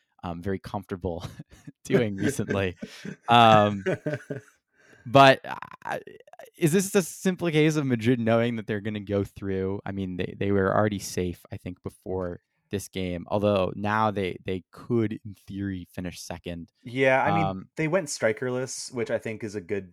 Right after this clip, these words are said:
Speaker 2: indication, and they started
Speaker 1: Right.
Speaker 2: Rudiger at left back with, with Nacho and Militao. So, I mean, they, they had a lightly rotated squad, and, you know, the
Speaker 1: Captain
Speaker 2: onus was
Speaker 1: Nacho to you.
Speaker 2: S-, yes. Uh,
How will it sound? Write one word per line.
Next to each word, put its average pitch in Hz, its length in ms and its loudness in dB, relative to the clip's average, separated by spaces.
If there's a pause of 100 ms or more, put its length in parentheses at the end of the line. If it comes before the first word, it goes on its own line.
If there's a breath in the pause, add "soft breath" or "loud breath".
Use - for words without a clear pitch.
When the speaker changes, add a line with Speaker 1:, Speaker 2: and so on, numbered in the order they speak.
(160)
Speaker 2:
indication, 104 760 -10
and 104 120 -10
they 110 80 -2
started 113 360 -2
Speaker 1:
Right. 101 80 -12
Speaker 2:
Rudiger 107 400 -2
at 95 140 -8
left 95 280 -8
back 92 360 -4
with, 92 240 -12 (100)
with 98 240 -10
Nacho 92 460 -10
and 92 100 -12
Militao. 92 540 -8
So, 190 100 -2
I 190 80 4
mean, 185 240 -4 (400 soft breath)
they, 170 180 2
they 151 220 0
had 160 160 2
a 131 60 4
lightly 107 500 -2
rotated 113 480 -6
squad, 120 540 -4
and, 101 240 -8 (220)
you 113 120 -10
know, 101 60 -6
the 95 60 -8
Speaker 1:
Captain 120 340 0
Speaker 2:
onus 98 180 0
was 98 180 0
Speaker 1:
Nacho 90 320 -4
to - 140 -14
you. 87 320 -6 (640)
Speaker 2:
S-, - 240 -14
yes. - 460 -2 (280 soft breath)
Uh, 113 280 2